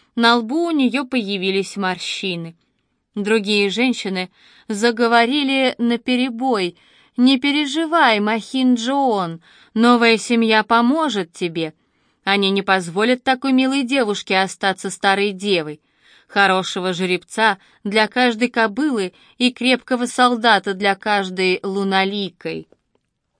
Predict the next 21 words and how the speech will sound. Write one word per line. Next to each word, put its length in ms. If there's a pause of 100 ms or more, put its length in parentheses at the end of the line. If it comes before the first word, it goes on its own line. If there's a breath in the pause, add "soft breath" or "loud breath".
(260)
«Шах 420
Аббас, 640 (320 loud breath)
может 400
быть, 200
захочет 600
забрать 440
твою 300
дочь 320
в 80
свой 300
гарем», 500 (300 soft breath)
сказала 580
Кальсум 520
матери. 640 (520 soft breath)
«Он 240
будет 520
откармливать 880
её 300
сыром 480
и 160
сластями, 1000